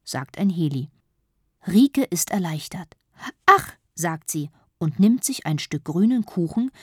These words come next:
bevor man ihr gleich all das Essen wieder wegnehmen würde. "Also, wegen der Königin, also." "Sie müssen eine sehr lange Reise gehabt haben", unterbricht ein ungeduldiger Heli.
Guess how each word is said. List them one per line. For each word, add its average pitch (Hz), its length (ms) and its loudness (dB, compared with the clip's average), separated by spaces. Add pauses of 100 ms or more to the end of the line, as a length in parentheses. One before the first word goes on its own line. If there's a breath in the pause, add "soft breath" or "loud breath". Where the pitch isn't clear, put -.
(120 loud breath)
bevor 240 400 -2
man 175 160 2
ihr 143 160 -6
gleich 233 460 -4
all 180 140 -2
das 147 200 -4
Essen 175 340 -2
wieder 226 240 0
wegnehmen 156 460 0
würde. 139 300 -4 (720 loud breath)
"Also, 320 380 8 (260 loud breath)
wegen 339 260 6
der 349 120 2
Königin, 359 640 2
also." 285 400 0 (680 soft breath)
"Sie - 160 6
müssen 415 280 4
eine 339 240 2
sehr 359 260 2
lange 320 320 0
Reise 330 260 0
gehabt 220 400 0
haben", 185 300 0 (280 loud breath)
unterbricht 165 640 -6
ein 269 140 -4
ungeduldiger 180 760 0
Heli. 180 400 0